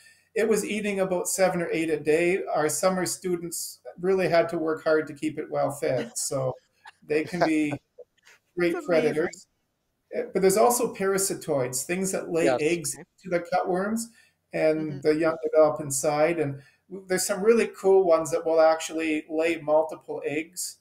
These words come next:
Speaker 1: into the, um, the cutworms. Uh, there's a group called Cotesia that do that. And you'll just get this burst of, like, a hundred Cotesia larvae coming out of this, uh, cutworm that they've parasitized. So, uh, parasitoids can really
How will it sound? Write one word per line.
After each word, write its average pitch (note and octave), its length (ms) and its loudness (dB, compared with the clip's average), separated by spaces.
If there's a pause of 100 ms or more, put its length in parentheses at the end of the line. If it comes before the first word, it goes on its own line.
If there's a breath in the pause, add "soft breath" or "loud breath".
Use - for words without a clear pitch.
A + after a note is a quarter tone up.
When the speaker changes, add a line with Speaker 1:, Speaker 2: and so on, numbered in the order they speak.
Speaker 1:
into D#3+ 360 -10
the, D#3 360 -4 (460)
um, D#3 640 2 (320)
the D#3 80 -4
cutworms. F3 720 0
Uh, D3+ 260 -2
there's D3+ 200 -2
a C#3+ 80 -4 (120)
group E3+ 260 -2
called D3+ 240 0
Cotesia D#3 640 -6
that C#3+ 180 -4
do D#3 200 -2
that. D3 280 0 (420 loud breath)
And D#3 440 -2
you'll E3 180 0
just E3+ 200 0
get E3+ 140 -2
this D3+ 160 -6
burst E3 440 -2
of, D3+ 160 0
like, D3+ 240 0
a C#3 140 0
hundred D3+ 600 -2
Cotesia D3+ 600 -4
larvae C#3 400 0
coming D3+ 200 -6
out C#3+ 100 -4
of C#3 80 -4
this, - 380 -8 (520)
uh, C3 300 -2 (160)
cutworm D#3 300 -2
that C#3+ 100 -10
they've C#3 240 -6
parasitized. C#3 800 -6 (100)
So, C#3 240 -6 (260 soft breath)
uh, E3+ 260 6
parasitoids F#3+ 680 6
can D3+ 320 -10
really E3 520 0